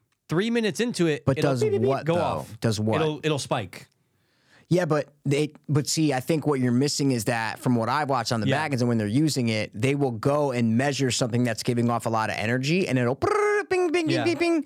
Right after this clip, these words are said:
Speaker 2: So they go, "Oh, look, there's a lot of energy coming off of this generator right here."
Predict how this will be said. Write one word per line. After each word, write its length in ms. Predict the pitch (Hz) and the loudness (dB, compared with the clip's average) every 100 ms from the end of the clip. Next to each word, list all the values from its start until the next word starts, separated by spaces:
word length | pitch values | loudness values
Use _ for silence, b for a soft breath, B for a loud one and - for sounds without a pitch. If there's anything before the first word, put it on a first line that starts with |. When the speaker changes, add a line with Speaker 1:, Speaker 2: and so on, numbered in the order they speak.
| B | B
Speaker 2:
So 160 | - 139 | -2 0
they 60 | |
go, 60 | 143 | 0
"Oh, 240 | 240 127 101 _ _ _ | 0 -4 -10 _ _ _
look, 320 | - 233 - - b - | 0 0 -2 -16 b -2
there's 120 | 143 | 0
a 40 | |
lot 180 | 165 202 | 0 0
of 60 | 185 | 0
energy 340 | - 196 165 | 0 0 0
coming 300 | 160 170 165 | 0 2 2
off 180 | 165 156 | 0 0
of 80 | 143 | 0
this 160 | 147 110 | 0 0
generator 540 | 147 147 120 110 107 | 0 0 0 0 0
right 180 | 104 101 | 0 0
here." 300 | 104 78 | -2 -2